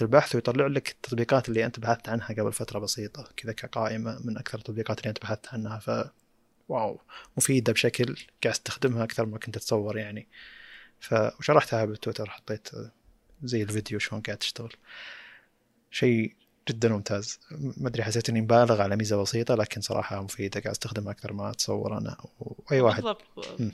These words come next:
Speaker 2: بالضبط. آه، يعني، آه، حنا بتخصصنا ندرس ترى يو آي وكذا، وندرس اتش سي اي اللي هو Human Computer Interaction، تفاعلية بين الإنسان والحاسب. آه، يعني حنا ندرس كيف إن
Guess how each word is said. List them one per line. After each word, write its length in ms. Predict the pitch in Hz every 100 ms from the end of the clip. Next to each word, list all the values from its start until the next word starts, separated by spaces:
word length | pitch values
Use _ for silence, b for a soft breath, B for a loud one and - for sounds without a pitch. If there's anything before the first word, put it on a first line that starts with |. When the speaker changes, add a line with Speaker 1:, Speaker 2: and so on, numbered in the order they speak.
| -
Speaker 2:
بالضبط. 520 | 104 156 - _ _ -
آه، 160 | 151
يعني، 420 | 143 131 139 139
آه، 220 | 127 - - _ _ _ b b b _ _ _ -
حنا 580 | 127 - 170 170 147 139
بتخصصنا 760 | 123 - 127 143 160 151 147 170
ندرس 280 | 127 120 -
ترى 280 | 123 117
يو 300 | 113 117 127
آي 120 | 127 110
وكذا، 380 | - 131 123
وندرس 600 | 120 113 123 120 117 -
اتش 200 | - 120
سي 180 | - 127
اي 160 | 120 117
اللي 160 | 107
هو 220 | 110 113 113
Human 320 | 131 127 117 -
Computer 440 | 113 117 - 117
Interaction، 480 | 110 120 120 - 120 110 b b _
تفاعلية 560 | - 117 107 113 123 113
بين 200 | 110 113
الإنسان 420 | 117 117 127 117
والحاسب. 520 | 113 - 127 113 120 113 b b b b
آه، 100 | 131
يعني 280 | 123 117 117
حنا 220 | - 143
ندرس 520 | 135 143 135 143 131 -
كيف 300 | - 139 -
إن 380 | 139 135 147